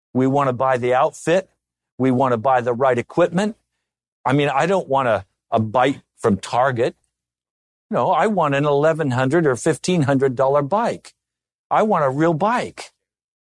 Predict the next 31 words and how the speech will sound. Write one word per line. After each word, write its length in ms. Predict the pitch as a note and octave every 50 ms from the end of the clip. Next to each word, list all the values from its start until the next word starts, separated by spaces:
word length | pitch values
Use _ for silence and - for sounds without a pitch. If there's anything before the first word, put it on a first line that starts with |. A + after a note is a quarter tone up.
| _ _ _ _ _ -
And 160 | F#3 F#3 F3+
it 200 | F#3+ F3 - _ -
can't 300 | - - F#3 G#3 A3+ F#3+
just 240 | F3 F#3 D#3+ - E3
be 160 | D#3 D3 C#3+ -
any 260 | D3 D3+ F3 F3+ D#3+
bike. 440 | A#2+ F#2 G#2+ G2+ G#2+ D3 F3+ - - -
I 180 | - A#2 C3+ D#3+
want 260 | D#3+ D#3 D3 C3 -
the 100 | C3 A2
bike 320 | G2 A2 A2+ A2+ C3+ D#3+ - _ _ _ _
with 180 | - A#2 G#2
the 100 | - G#2
right 240 | F#2+ F#2 A2 G#2+ G#2
handlebars. 1000 | F#2+ - B2+ A#2+ B2 C3+ D3 C#3 B2+ C#3+ C#3+ D3+ F3+ A3+ C4+ B3 - - - _ _ _ _ _ _ _ _ _ _ _ _ _ _ _ _ -
I 140 | B2 B2 B2
want 320 | C3 C3 C#3 C#3 B2+ A#2
the, 140 | - B2 G2+ - - - _
I 100 | - B2
want 240 | A#2+ C3 C3+ B2+ A#2+
the 120 | - A#2
right 440 | G#2 G2+ A2+ A#2+ A#2+ B2 A#2 - B2
drinking 540 | G#2 A#2+ A#2+ C3+ D3+ E3+ E3 - F#3+ F3+ F3+
equipment 760 | F#3 F3+ - - - G#3 G3+ - G#3+ C4 D4+ C#4+ - - - _ _ _ _ _ _ _ _ _ _ _ _ _ _ _ _ _ _ -
to 100 | D3+ B2
keep 240 | - - F#3 E3+
myself 480 | D3 D3 D3 C#3 - - D3 B2+ A#2+ - -
hydrated 640 | - E3+ F3+ F3 D3+ C#3 C#3 D3 D3 D3+ E3 G#3 G3+
while 280 | E3 C3+ B2+ B2 B2
I 140 | B2 B2 A#2
ride. 640 | G#2+ G2 A2+ A#2 A#2+ A#2+ C#3 D#3+ F#3+ G3+ G3 -